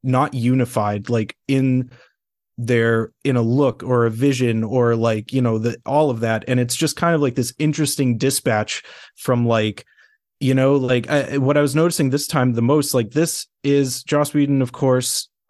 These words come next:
um, he who, sh-, you know, he, um, wrote comics, writes comics. I don't know if he still writes comics, but he,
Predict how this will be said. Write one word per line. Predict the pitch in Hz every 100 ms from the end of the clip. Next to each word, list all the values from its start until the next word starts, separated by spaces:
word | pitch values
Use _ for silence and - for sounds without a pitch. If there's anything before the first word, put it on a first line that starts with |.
| _ _ _ _ _ _ -
um, | 135 120 117 123 _ _ _
he | - - 131
who, | 127 123
sh-, | -
you | 127
know, | 120 123 120 - - - - 175
he, | 156 143 143
um, | 139 131 117 110 107 _ _ _ _ _
wrote | 151 185 165
comics, | 160 151 147 -
writes | 139 143
comics. | - 143 135 131
I | 127
don't | 120
know | 113
if |
he | 101
still | - 101
writes | 101 -
comics, | 117 120 120 -
but | - 139 127 120
he, | - 151 156